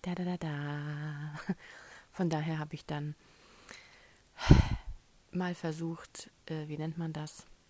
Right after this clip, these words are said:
vernünftig zu sein und das zu lassen. Mm, ich habe jetzt noch drei Minuten und das ist so dieser Moment, wenn man noch so überlegt, soll ich doch, soll ich doch, soll ich doch, nein, sei vernünftig, sei vernünftig. Also das Teufelchen auf meiner Schulter ist gerade extrem laut.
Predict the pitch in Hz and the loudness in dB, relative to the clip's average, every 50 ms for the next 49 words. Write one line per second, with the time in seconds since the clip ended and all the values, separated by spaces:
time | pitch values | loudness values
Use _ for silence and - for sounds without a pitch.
0 | - - - - - - - - - - - 185 170 170 175 202 226 247 262 - | -20 -20 -20 -20 -14 -14 -14 -14 -12 -4 0 2 2 2 2 2 0 0 -2 -6
1 | - - - 156 - - - - 156 151 156 147 147 151 160 165 165 - 151 156 | -8 -8 -8 -8 -8 -12 -10 -10 -8 -4 -4 -4 -2 -2 -2 -4 -4 -4 -6 -6
2 | 151 - 151 - - - - 156 143 147 185 240 254 - - 294 285 294 277 - | -6 -6 -8 -10 -10 -10 -10 -10 -6 -4 -4 -4 -4 -4 -4 -4 -4 -4 -6 -10
3 | - - - - - - - - - - - - - - - - 170 180 180 180 | -18 -20 -20 -20 -20 -20 -20 -20 -20 -20 -20 -20 -20 -18 -10 -6 -4 -2 -2 -2
4 | 170 156 - 185 170 170 - - 170 156 - - 165 160 156 147 151 175 208 240 | -4 -4 -6 -8 -8 -8 -6 -6 -6 -6 -6 -6 -4 -4 -4 -2 -2 -2 -2 -2
5 | - 254 247 240 - - - 160 156 - - - - - - - - 165 165 - | -2 -4 -4 -4 -4 -4 -4 -4 -6 -6 -12 -12 -12 -14 -14 -10 -10 -10 -8 -6
6 | 220 - - 269 220 208 185 180 180 170 165 165 156 151 147 151 165 190 196 - | -8 -4 -4 -4 -4 -4 -4 -4 -4 -4 -4 -4 -4 -4 -4 -4 -4 -4 -6 -6
7 | - - 175 175 170 170 165 165 165 165 - - - - - 165 165 - - - | -6 -6 -4 -4 -4 -4 -4 -6 -6 -8 -10 -14 -20 -10 -8 -6 -6 -6 -6 -8
8 | - 170 160 160 156 160 175 - - - 175 175 190 - - - 196 190 - - | -8 -6 -6 -4 -4 -4 -6 -6 -8 -8 -6 -6 -6 -8 -8 -10 -10 -10 -10 -10
9 | - 185 185 185 - - 214 220 - - - 208 196 - - 214 214 - - 208 | -8 -8 -8 -6 -6 -8 -8 -8 -8 -10 -8 -8 -8 -6 -8 -8 -8 -8 -8 -8
10 | 196 208 226 254 254 254 - - - 214 196 - - 220 220 233 247 240 - 233 | -6 -6 -6 -6 -8 -10 -12 -16 -16 -14 -14 -10 -6 -4 -4 -4 -4 -4 -6 -6
11 | - - 220 - - 226 220 240 - - 214 - - 170 175 175 160 - - - | -6 -6 -8 -8 -6 -6 -6 -4 -6 -8 -8 -4 -4 -4 -4 -4 -6 -8 -14 -20
12 | - - - - - - - - - - - 147 - - - - 208 220 - 202 | -20 -20 -20 -20 -20 -20 -20 -20 -12 -8 -8 -6 -6 -6 -4 -2 -2 -2 -2 -4
13 | - - 196 - 180 - 170 170 165 165 165 - - 180 175 175 175 - 170 - | -6 -6 -8 -8 -8 -6 -6 -6 -6 -6 -8 -8 -8 -6 -6 -6 -8 -8 -10 -10
14 | - - - - 156 151 160 - - - - - - - - 147 139 135 - - | -8 -10 -8 -8 -8 -8 -8 -8 -10 -10 -10 -10 -10 -6 -6 -6 -6 -6 -6 -8
15 | - - - | -8 -10 -12